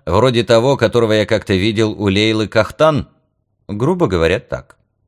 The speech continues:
"Ну, дела", — сказал я и прикурил очередную, наверное, десятую за наш разговор сигарету. Тогда я не очень-то поверил майору Зонну. Уж больно фантастично звучали его рассказы.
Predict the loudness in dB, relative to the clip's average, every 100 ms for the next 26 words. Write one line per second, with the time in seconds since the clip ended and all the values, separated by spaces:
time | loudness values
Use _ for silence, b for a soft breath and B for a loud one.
0 | _ -4 -2 0 -2 -2 -2 0 2 2
1 | 2 -2 -4 -8 -4 -4 -4 -4 -4 -4
2 | -6 -6 -6 -4 -4 -4 -6 -4 -4 -4
3 | -4 -6 b -8 -4 -2 -2 -4 -6 -6
4 | -4 0 0 -2 -4 -4 -4 -4 -6 -8
5 | -6 -6 -6 -10 -8 -6 -4 -6 -10 -20
6 | _ _ _ _ _ _ _ _ -2 0
7 | 2 2 2 0 -2 -4 -6 -6 -6 -6
8 | -4 -2 -2 -4 -2 -2 -2 -4 -6 -6
9 | -4 -4 -8 -10 _ _ -10 -6 -4 -2
10 | -2 -2 -2 -4 -2 -2 -4 -10 -8 -6
11 | -6 -8 -8 -4 -4 -4 -4 -4 -6 -4
12 | -4 -4 -6